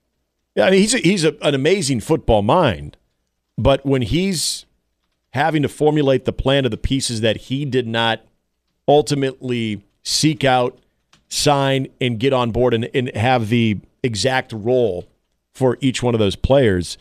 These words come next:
is he gonna be as effective? So it's, I, I, on, on this Friday, I'm kind of in the mindset right now that we may have seen the last of Bill Belichick as a head coach.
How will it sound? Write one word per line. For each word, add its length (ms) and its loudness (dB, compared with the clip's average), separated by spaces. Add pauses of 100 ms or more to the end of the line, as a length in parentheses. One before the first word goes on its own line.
(440)
is 180 0
he 80 0
gonna 220 -2
be 200 -4
as 200 -2
effective? 640 -6 (320)
So 280 6
it's, 400 0 (1160)
I, 280 -6 (100)
I, 80 -6 (300)
on, 200 0
on 240 0
this 220 2
Friday, 600 2 (1400)
I'm 200 2
kind 220 2
of 60 2
in 80 2
the 60 2
mindset 480 2
right 220 4
now 240 4
that 220 0
we 200 2
may 240 2
have 220 0
seen 260 -2
the 100 -2
last 360 -2
of 80 -2
Bill 160 2
Belichick 480 0
as 100 -2
a 60 0
head 140 -4
coach. 340 -10